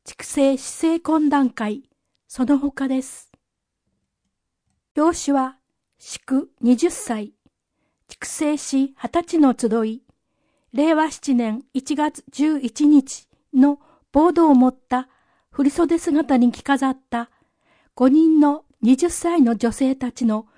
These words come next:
写真を中心に、それぞれのポーズで記念写真をしている参加者たちの七枚の組写真が掲載されています。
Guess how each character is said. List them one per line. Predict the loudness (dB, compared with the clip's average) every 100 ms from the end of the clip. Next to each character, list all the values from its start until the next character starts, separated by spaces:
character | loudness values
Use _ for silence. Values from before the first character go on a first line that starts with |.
| _
写 | -12 -10
真 | -2 4 6
を | 4
中 | 0 -2 -2
心 | 0 2 4
に、 | 2 -4 _ _ _ _ _ _ _ _ _ _ _ _
そ | -2
れ | 0 2
ぞ | 4
れ | 6
の | 6
ポ | 2 0
ー | 0
ズ | -2
で | -4 -4 -6
記 | 0
念 | 2 2
写 | 0 -8
真 | -6 -2 0
を | -2
し | -2
て | -2 0
い |
る | 0
参 | -4 -4 -4
加 | -4
者 | -8
た | -6 -6
ち | -2
の | -4 -4 -10 _ _ _ _ -6
七 | 4 6 6
枚 | 4 4
の | 4 4
組 | 6 6
写 | 4 -8
真 | -2 2
が | 2
掲 | 0 -2 -2
載 | -2 -6
さ | -4
れ | -6
て | -6 -6
い | -2
ま | -2 -4
す。 | -10 -20